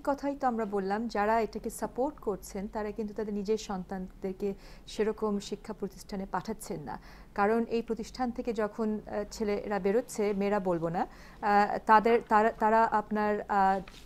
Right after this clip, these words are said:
এখনো তাদের শিক্ষার যোগ্যতা থাকে না, দক্ষতা থাকে না, তারা সমাজে কোনো কাজকর্ম পান না, কোনো এমপ্লয়ার, এটা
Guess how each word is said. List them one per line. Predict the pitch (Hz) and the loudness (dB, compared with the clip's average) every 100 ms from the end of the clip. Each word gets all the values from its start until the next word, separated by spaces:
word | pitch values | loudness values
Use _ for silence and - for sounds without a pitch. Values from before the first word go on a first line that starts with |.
| - | -6
এখনো | 202 - 220 214 208 - | -6 -2 0 0 -2 -2
তাদের | 202 196 196 | 0 2 0
শিক্ষার | - 202 - 202 | -4 -8 -4 -4
যোগ্যতা | 202 185 196 202 | -2 -2 -2 -4
থাকে | 208 202 | -6 -6
না, | 196 196 | -6 -4
দক্ষতা | 180 175 - 208 | -4 -6 -6 -8
থাকে | 196 190 196 | -4 -4 0
না, | 190 196 - - - | -2 -2 -8 -12 -4
তারা | 196 | -4
সমাজে | 190 202 190 190 | -2 0 0 0
কোনো | 196 196 | -2 -2
কাজকর্ম | 190 190 185 - 196 185 185 180 | 0 2 2 0 -2 0 -2 0
পান | 190 185 | 2 2
না, | 185 190 196 - - - | 2 2 0 -6 -12 -2
কোনো | 214 220 220 | 2 2 2
এমপ্লয়ার, | 214 208 214 208 208 208 214 | 0 0 2 4 6 6 4
এটা | 214 - | 2 -2